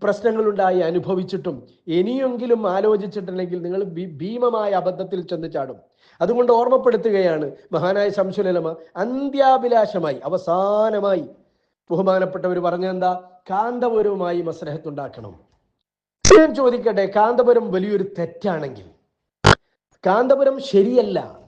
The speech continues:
ഏ, വിഘടിതനാണെങ്കിൽ, തെറ്റാണെങ്കിൽ ശംസുൽ ഉലമ അന്ത്യാഭിലാഷമായി പറയുമോ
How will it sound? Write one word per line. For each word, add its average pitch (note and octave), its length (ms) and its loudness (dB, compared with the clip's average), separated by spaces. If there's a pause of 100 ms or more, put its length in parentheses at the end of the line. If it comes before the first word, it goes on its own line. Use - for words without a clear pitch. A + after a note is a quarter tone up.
(600)
ഏ, E3 100 0 (360)
വിഘടിതനാണെങ്കിൽ, G3+ 1000 0 (340)
തെറ്റാണെങ്കിൽ G3+ 840 -2 (280)
ശംസുൽ A#3+ 440 2
ഉലമ F#3+ 180 2 (300)
അന്ത്യാഭിലാഷമായി F3+ 880 2 (100)
പറയുമോ D3+ 440 -2